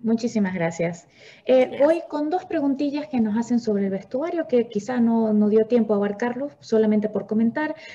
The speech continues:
Speaker 1: Nos preguntan sobre el uso de los abanicos, si igual que, pues, los kimonos que usan, el abanico tiene alguna funcionalidad,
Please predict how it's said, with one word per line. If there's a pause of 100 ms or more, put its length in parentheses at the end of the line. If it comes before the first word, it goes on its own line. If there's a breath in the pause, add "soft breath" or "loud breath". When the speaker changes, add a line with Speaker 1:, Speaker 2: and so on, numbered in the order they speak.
(160 loud breath)
Speaker 1:
Nos
preguntan
sobre
el
uso
de
los
abanicos,
si
igual
que,
pues,
los
kimonos
que
usan, (300 loud breath)
el
abanico
tiene
alguna
funcionalidad,